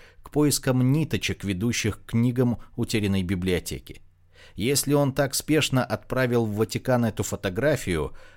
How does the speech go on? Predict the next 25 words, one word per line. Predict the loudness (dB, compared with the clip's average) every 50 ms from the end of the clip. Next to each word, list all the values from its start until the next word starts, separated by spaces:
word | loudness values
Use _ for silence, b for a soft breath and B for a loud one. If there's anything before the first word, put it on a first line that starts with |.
| B
можно | B 0 0 2 2 2 2
предположить, | 2 2 -2 -2 -2 -2 0 0 2 2 2 0 0
что | 0 -2 0 2 2
он | 2 2 0
что-то | -2 -2 -4 -2 0 2 2 2
обнаружил». | 2 2 2 2 4 4 4 4 4 2 0 -4 -8 -12 -20 -20 _ -20 _ _ -20 -20 _ _ -14 -6
Епископ | -2 -2 -2 0 0 0 0 0 0 -2 -2 0
нахмурился, | 0 -2 -2 -2 -2 -2 0 0 2 2 0 0 0 -2 0
не | 0 0 0
скрывая | -2 -2 0 0 2 2 4 2 2 0
своего | 0 -2 0 0 0 0 0 -2
разочарования. | -2 -2 -4 -6 -4 -4 -2 0 0 2 2 0 0 -4 -10 -16 -20 -20 -20 -20 _ _ _ -20 -20 -20 -20 -20 -20 -20 _ -6
«И | -6 -4
всё-таки | -4 -2 -2 -2 0 0 -2 -2 0 0 0
я | 0 2 2 2 2
не | 2 0
понимаю, | 0 0 0 2 2 2 2 2 0 0 0 -2 -6 -8 b b b b b -6
почему | -2 -2 0 2 2 2
монсеньор | 2 2 0 0 -2 -2 0 0 0 2 4 2 2 2
не | 0 -2
поделился | -2 -2 -2 -2 -2 0 2 0 0 0 0 -2 -2
этой | -2 -2 -2 -2 -2
новостью | -2 -2 -2 -2 -4 -4 -4 -6 -4 -4
со | -4 -2 -2 -2
мной». | 0 0 0 0 -2 -2 -6 -10